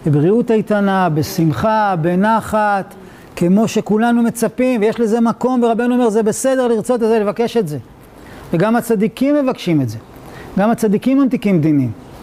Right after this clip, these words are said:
אז אנחנו, בעצם זה שאנחנו מאמינים בשם, זה המתקת הדינים. ממשיכים להאמין בו, זה המתקת הדינים. דוד המלך אומר לקדוש ברוך הוא, "אתה יודע איזה גדולים אנחנו? אתה יודע איזה מיוחדים אנחנו? אני אספר לך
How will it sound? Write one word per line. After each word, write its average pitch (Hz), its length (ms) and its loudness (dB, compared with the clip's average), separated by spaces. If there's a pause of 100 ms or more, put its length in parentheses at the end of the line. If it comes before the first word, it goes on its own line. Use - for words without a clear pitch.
(1000)
אז 151 120 2
אנחנו, 214 360 2 (180)
בעצם 214 340 2
זה 220 60 2
שאנחנו 202 260 2
מאמינים 202 500 4
בשם, 240 420 0
זה 175 140 2
המתקת 175 420 0
הדינים. 156 460 2 (720)
ממשיכים 180 520 0
להאמין 220 440 2
בו, 240 240 2 (1160)
זה 156 180 2
המתקת 185 380 0
הדינים. 175 380 2
דוד 165 280 2
המלך 196 320 2
אומר 202 220 2
לקדוש 185 420 0
ברוך 175 180 0
הוא, 196 120 0
"אתה 180 120 -2
יודע 190 300 2
איזה 208 200 0
גדולים 170 480 2
אנחנו? 233 500 0 (560)
אתה 180 100 0
יודע 220 280 2
איזה 220 160 0
מיוחדים 214 560 2
אנחנו? 233 360 0
אני 214 100 2
אספר 214 300 -2
לך 214 140 -2